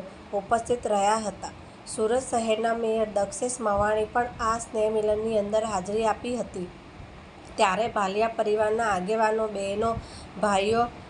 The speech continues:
તેમજ નાના નાના ભૂલકાઓની મોટી સંખ્યામાં ઉપસ્થિત રહ્યા હતા. લોક સાહિત્ય કલાકાર રાહુલભાઈ સાખટ અને ભદ્રેશભાઈ રાઠોડ દ્વારા સ્નેહ મિલનની અંદર સપાકરાની રમઝટ બોલાવવામાં આવી હતી.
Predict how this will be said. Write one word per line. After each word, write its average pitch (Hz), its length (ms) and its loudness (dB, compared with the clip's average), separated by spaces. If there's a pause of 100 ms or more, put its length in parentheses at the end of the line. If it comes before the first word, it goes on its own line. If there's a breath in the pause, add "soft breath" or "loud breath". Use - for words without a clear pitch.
(160)
તેમજ 226 300 4
નાના 208 280 4
નાના 226 260 2
ભૂલકાઓની 220 720 2
મોટી 220 320 -2
સંખ્યામાં 220 560 2
ઉપસ્થિત 208 500 0
રહ્યા 240 360 4
હતા. 196 240 -2 (420 loud breath)
લોક 214 300 2
સાહિત્ય 226 640 0 (280)
કલાકાર 220 520 2
રાહુલભાઈ 220 600 2
સાખટ 214 500 0
અને 220 240 0
ભદ્રેશભાઈ 214 760 0
રાઠોડ 214 440 0
દ્વારા 202 360 2
સ્નેહ 233 300 -2
મિલનની 220 540 2
અંદર 208 300 2 (420 loud breath)
સપાકરાની 220 800 2 (160)
રમઝટ 208 440 2
બોલાવવામાં 214 760 2
આવી 247 220 0
હતી. 190 320 -4